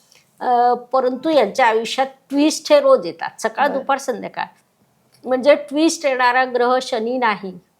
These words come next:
Speaker 1: गुरु नाही, तो आहे राहू.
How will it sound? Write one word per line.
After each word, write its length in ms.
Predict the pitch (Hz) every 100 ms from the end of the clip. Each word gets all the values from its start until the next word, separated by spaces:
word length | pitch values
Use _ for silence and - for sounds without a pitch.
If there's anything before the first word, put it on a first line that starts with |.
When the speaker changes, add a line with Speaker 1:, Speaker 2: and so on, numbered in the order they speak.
| _ _
Speaker 1:
गुरु 340 | 233 233 247 269
नाही, 400 | 262 202 180 190 - _ _ _
तो 40 | 254
आहे 400 | 220 214 262 277
राहू. 360 | 214 160 190